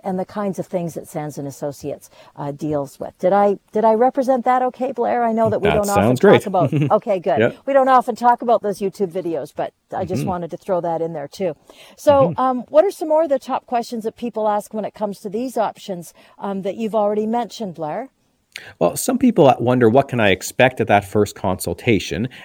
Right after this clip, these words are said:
Speaker 2: And the consultation, our goal is to make you feel at ease and to give you a better understanding of your situation and all the options that are available. And then you can decide what's the best fit for what you wanna do and what you're facing right now. So,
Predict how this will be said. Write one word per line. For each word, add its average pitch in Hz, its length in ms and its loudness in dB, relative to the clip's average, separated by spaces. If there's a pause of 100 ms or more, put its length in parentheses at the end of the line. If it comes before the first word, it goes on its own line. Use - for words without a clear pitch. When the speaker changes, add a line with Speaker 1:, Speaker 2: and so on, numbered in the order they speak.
Speaker 2:
And 120 320 0
the 139 80 -8
consultation, 147 720 -2
our 165 120 0
goal 131 300 2
is 131 100 -4
to 104 100 -4
make 101 180 -2
you - 60 -4
feel 151 280 -2
at 147 160 0
ease 107 380 0
and 104 140 -10
to 104 60 -6
give 143 180 0
you 120 80 -2
a 92 40 -2
better 151 380 -6
understanding 113 560 -2
of 87 60 -6
your 92 80 -2
situation 95 720 -4
and 95 180 -10
all 123 320 2
the 104 140 -2
options 98 400 0
that 92 100 -8
are 85 160 -6
available. 120 720 -2 (200)
And 104 140 -6
then 104 220 -4
you 147 100 -6
can 139 160 -12
decide 156 420 -6
what's 165 200 -8
the 139 80 -8
best 135 360 -8
fit 135 200 -4
for - 140 -8
what 104 200 -4
you 104 80 -6
wanna 143 260 -6
do 127 220 -4
and 117 80 -2
what 107 160 -8
you're 95 80 -8
facing 101 480 -6
right 87 240 -6
now. 85 380 -8 (260)
So, - 180 -10